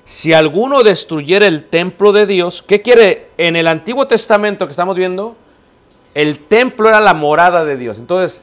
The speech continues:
eso está apartado. Todo el terreno que quieras alrededor, puedes hacer lo que tú quieras. Si quieres ir al Monte de los Olivos, puedes ir allá y hacer lo que tú quieras. Si quieres ir al, a-, al valle de, de, de,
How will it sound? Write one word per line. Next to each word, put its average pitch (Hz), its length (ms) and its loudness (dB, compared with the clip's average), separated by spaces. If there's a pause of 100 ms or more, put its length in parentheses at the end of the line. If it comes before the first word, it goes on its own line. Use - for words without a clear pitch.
eso 233 340 2
está 226 220 0
apartado. 196 760 0 (1080)
Todo 285 300 4
el 277 140 -2
terreno 247 520 0
que 220 160 -6
quieras 240 340 0
alrededor, 208 880 4
puedes 226 220 2
hacer 220 260 0
lo 220 140 0
que 180 120 -12
tú 190 200 -8
quieras. 175 460 -10 (840)
Si - 120 -16
quieres 233 280 0
ir 254 120 -2
al 226 140 6
Monte 226 440 -2
de 226 100 4
los 185 220 0
Olivos, 220 440 0
puedes 214 360 0
ir 202 80 0
allá 190 320 0
y 202 60 2
hacer 180 240 -4
lo 190 180 -4
que 156 100 -10
tú 143 180 -16
quieras. 139 440 -10 (420)
Si - 180 -16
quieres 214 440 2
ir 220 160 6
al, 190 200 4
a-, 151 340 2
al 147 100 2
valle 202 500 2
de, 170 320 -4
de, 139 320 -4
de, 131 500 -6